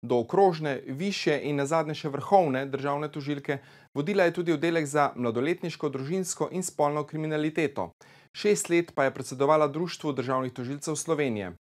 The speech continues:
Prav v okviru tega društva je po vzoru sosednje Avstrije ustanovila Beli obrod Slovenije, društvo za pomoč žrtvam kaznivih dejanj, predvsem nasilja.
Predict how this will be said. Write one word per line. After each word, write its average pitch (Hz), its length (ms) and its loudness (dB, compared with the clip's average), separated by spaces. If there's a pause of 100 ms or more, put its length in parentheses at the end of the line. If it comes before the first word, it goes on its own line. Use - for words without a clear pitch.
(520)
Prav 202 200 10
v 196 80 6
okviru 165 280 2
tega 131 260 2
društva 170 380 -2
je 143 120 2
po 135 160 -2
vzoru 156 340 2
sosednje 175 500 -2
Avstrije 143 440 2
ustanovila 135 540 2
Beli 165 340 2
obrod 151 320 -2
Slovenije, 135 560 -2 (320)
društvo 175 440 -2
za 160 120 -2
pomoč 147 520 -2
žrtvam 165 500 0
kaznivih 156 520 -2
dejanj, 135 400 2
predvsem 139 480 -6
nasilja. 131 540 -4